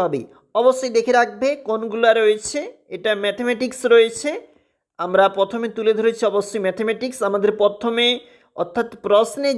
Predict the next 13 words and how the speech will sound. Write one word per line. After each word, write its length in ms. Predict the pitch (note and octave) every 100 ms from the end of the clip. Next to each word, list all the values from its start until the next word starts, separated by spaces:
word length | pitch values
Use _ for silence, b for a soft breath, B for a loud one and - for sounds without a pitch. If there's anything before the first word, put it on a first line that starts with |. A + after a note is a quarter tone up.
| G#3
যেভাবে 760 | B3+ B3 G#3 _ F#3 G3 G3+ A#3 A#3
সিরিয়াল 280 | G#3+ G#3+ G#3 G#3
রয়েছে 280 | G#3 G#3 D4+
সেভাবে 300 | - G3+ G3+ G3+
আমরা 140 | G3+ G3
উপস্থাপন 380 | F#3+ F3+ G3+ F#3+ F#3
করেছি। 320 | G#3 G#3+ D#4 G4+ B B B _
চলে 160 | F#3 F#3 G3
যাচ্ছি 260 | G3 - C4
আমরা 140 | G3 F#3 G3+
ঠিক 100 | G#3+
পরের 220 | G#3 A3 G#3
পেজটা। 360 | A3+ G3+ -